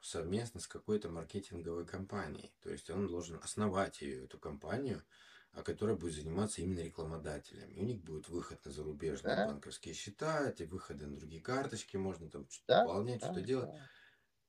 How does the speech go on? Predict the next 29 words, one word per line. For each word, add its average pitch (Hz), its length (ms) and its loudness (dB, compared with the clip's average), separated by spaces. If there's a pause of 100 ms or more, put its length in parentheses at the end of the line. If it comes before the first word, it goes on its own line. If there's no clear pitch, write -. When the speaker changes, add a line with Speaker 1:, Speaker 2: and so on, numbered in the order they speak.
Speaker 1:
Э, - 160 0
я 175 160 6
и 208 40 12
говорю, 254 280 8
он 214 80 12
не 233 100 4
готов, 277 500 8
просто 196 320 6
не 95 100 2
готов. 110 540 0
Он 123 100 4
даже 151 200 2
со 165 160 -2
стороны 170 420 12
Speaker 2:
Это 214 80 12
Speaker 1:
хо-, 170 240 6
Speaker 2:
большой 311 400 12
Speaker 1:
хостинга, - 0 -
Speaker 2:
процесс. 214 760 12 (220)
Speaker 1:
хостинга 120 560 2
он 82 180 2
даже 78 220 0
не 78 100 -2
готов. 71 440 -6 (240)
К - 80 -4
накопительству 113 760 2
Speaker 2:
Да. - 20 10
Speaker 1:
огромных 123 600 6
баз 87 560 0